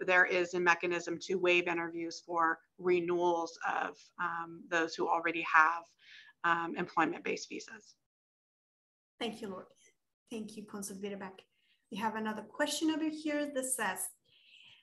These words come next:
Speaker 2: "Does a Mexican can offer services in the United States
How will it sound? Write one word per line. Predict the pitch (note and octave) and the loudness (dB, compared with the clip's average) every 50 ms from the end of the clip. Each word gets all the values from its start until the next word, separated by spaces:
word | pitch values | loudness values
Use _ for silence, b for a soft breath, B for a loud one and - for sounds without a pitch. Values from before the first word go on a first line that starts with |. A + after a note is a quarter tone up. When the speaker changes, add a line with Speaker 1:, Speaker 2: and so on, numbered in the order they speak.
| b _ | b _
Speaker 2:
"Does | A#3 A3+ B3+ | -4 -2 0
a | A#3 A#3 | 0 0
Mexican | A#3 B3+ C#4 C4+ - - - E4+ D#4+ E4+ F4 E4+ D#4+ | 2 0 0 0 0 0 0 -2 -4 -2 -2 -2 0
can | D#4 D#4 C4 | 0 0 2
offer | A#3+ B3 - B3+ - C4 B3+ | 2 2 2 0 -2 -4 -4
services | B3+ - B3+ A#3+ A#3 B3+ C4 C4 B3+ A#3+ A#3+ - - - - - _ _ _ | -4 -4 -4 -4 -4 -4 -4 -4 -4 -4 -4 -4 -6 -6 -8 -12 _ _ _
in | C#4+ D#4 D#4+ E4+ D#4 | 2 4 6 6 6
the | D#4 D4 | 4 4
United | C4+ C4 B3+ A#3+ A#3 A3+ A3+ A3+ | 2 2 2 2 0 0 -2 -6
States | - B3 A3+ - - - A3 G#3+ G#3 G#3+ A3 G#3+ | -8 -8 -8 -8 -6 -6 -4 -4 -4 -6 -8 -10